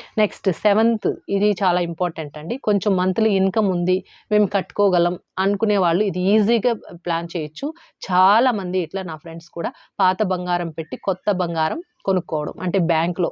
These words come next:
తక్కువ వడ్డీ వస్తున్నటువంటి ఏదైనా మంచి బ్యాంక్ సెలెక్ట్ చేసుకొని మీ దగ్గర ఉన్న పాత బంగారం, వాడుకలో లేని బంగారం, విరిగిపోయినవి, లేదంటే డిజైన్ బాగా లేక పెట్టుకోకుండా ఉంటారు కదా, కొంచెం నలిగినట్లు అట్లా ఉండే బంగారం తీసుకెళ్ళి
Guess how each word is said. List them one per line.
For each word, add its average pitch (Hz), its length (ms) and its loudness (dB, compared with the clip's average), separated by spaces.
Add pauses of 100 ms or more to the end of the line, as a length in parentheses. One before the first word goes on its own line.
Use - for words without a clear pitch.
(140)
తక్కువ 185 380 0
వడ్డీ 175 300 4
వస్తున్నటువంటి 156 760 -4
ఏదైనా 170 320 2
మంచి 160 320 -2
బ్యాంక్ 165 320 0
సెలెక్ట్ - 280 -2
చేసుకొని 165 380 0 (340)
మీ 233 120 4
దగ్గర 226 280 4
ఉన్న 220 220 0
పాత 190 340 -2
బంగారం, 165 520 -2
వాడుకలో 170 460 2
లేని 160 240 2
బంగారం, 156 500 -2
విరిగిపోయినవి, 165 760 2 (360)
లేదంటే 196 300 4
డిజైన్ 185 340 2
బాగా 170 340 2
లేక 160 320 -6
పెట్టుకోకుండా 175 640 -2
ఉంటారు 165 320 -2
కదా, 190 180 0 (300)
కొంచెం 196 320 2
నలిగినట్లు 170 560 2
అట్లా 156 200 -2
ఉండే 165 200 0
బంగారం 156 480 0
తీసుకెళ్ళి 156 500 -4